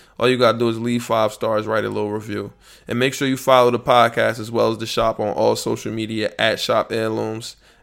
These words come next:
S H O P H E I R L O O M S.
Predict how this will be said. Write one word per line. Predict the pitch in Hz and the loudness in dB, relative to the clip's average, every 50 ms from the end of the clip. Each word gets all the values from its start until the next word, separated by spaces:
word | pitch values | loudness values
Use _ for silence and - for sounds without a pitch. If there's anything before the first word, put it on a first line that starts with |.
| - | -2
S | - 117 117 120 - | 0 0 0 0 0
H | 113 113 113 - 123 | -4 -4 -2 -2 -2
O | 117 113 107 | -2 -2 -2
P | - 143 131 123 123 113 - - | -4 -4 -4 -4 -4 -6 -6 -6
H | 110 117 117 120 - | -4 -4 -4 -4 -4
E | 117 117 113 | -4 -2 0
I | 120 117 107 | 0 0 0
R | - - 113 113 113 110 110 - - | 0 2 2 4 4 2 0 0 -2
L | 110 107 107 107 107 107 - | -2 0 0 0 0 -2 0
O | 107 107 98 95 110 110 107 | 0 0 2 2 0 0 -2
O | |
M | - - 110 110 | -4 -6 -8 -8
S. | 107 101 95 107 - - - | -8 -10 -10 -12 -16 -18 -20